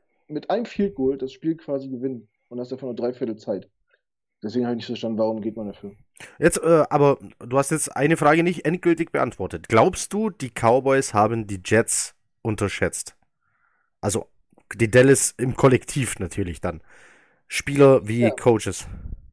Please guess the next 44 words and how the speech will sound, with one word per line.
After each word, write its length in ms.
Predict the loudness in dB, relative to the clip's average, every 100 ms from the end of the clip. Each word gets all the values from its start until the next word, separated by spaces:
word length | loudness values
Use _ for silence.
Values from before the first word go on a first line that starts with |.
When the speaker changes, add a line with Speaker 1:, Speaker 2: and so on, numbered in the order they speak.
| _ _ _ _ _ -12
Speaker 1:
Es 220 | -10 -4
wurde 220 | -4 -4
denen, 260 | -4 -6 -4
äh, 260 | -2 -2 -4
ihr 160 | -6 -6
eingeredet, 680 | -6 -8 -6 -6 -6 -8 -12 -20 _
die 60 | -8
ganzen 380 | -8 -8 -12 -8
Wochen, 340 | -6 -6 -8 -12 _
oder 180 | -6 -6
jetzt 160 | -4
nach 120 | -6 -4
den 120 | -2
letzten 220 | -2 -4
beiden 160 | -4 -2
Niederlagen, 420 | 0 0 -2 -6 _ -20 -14 -4
ihr 140 | -4
gewinnt 320 | -2 -4 -4
gegen 180 | -6 -10
schlechte 380 | -6 -6 -6 -12
Teams 420 | -8 -8 -8 -18 _
und 180 | -8 -4
ihr 100 | -4
verliert 360 | -2 -2 -2 -4
gegen 160 | -10
gute 260 | -8 -10 -10
Teams. 360 | -12 -14 -18 -20 -20 -20 _ _ -20 _ -10
So. 360 | -6 -6 -8 _ _ _ -10
Und 160 | -8
die 60 | -6
fahren 240 | -4 -4
nach, 160 | -4 -10 -14
zu 120 | -10
den 160 | -6 -2
null 160 | -2 -2
vier 200 | -2 -2
Jets 400 | -2 -4 -6 -20 _ -12
und 220 | -8 -4
denken, 400 | -6 -4 -8 -6
das 160 | -8 -10
ist 40 |
ein 60 | -12
schlechtes 340 | -10 -8 -10
Team. 300 | -8 -8 -8